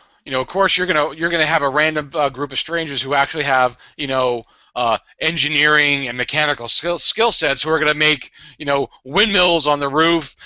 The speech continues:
and get power and are, and are gonna rip up solar panels from old houses and get electricity going because, you know, the average Joe's gonna totally know how to do all that, you know? <laughs>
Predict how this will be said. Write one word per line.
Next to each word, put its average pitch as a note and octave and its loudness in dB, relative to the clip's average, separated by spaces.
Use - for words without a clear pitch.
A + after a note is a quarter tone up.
and C3 0
get C#3+ -2
power D3+ 4
and D3 -2
are, C#3+ 0
and D3 0
are C#3+ 2
gonna C3+ -2
rip D#3 2
up D3 0
solar E3+ 0
panels D#3 -2
from D3+ -4
old D3 -2
houses C#3 0
and C3 -6
get C3+ -2
electricity C3+ -2
going A#2 -6
because, B2+ -2
you D#3 -6
know, C#3 2
the C3+ -2
average F3 4
Joe's E3 0
gonna C3+ -4
totally D#3+ 2
know C#3 2
how C3 2
to A#2+ -4
do B2 -6
all F#2+ -6
that, E2 -8
you B2 -14
know? B2 -4
<laughs> - -16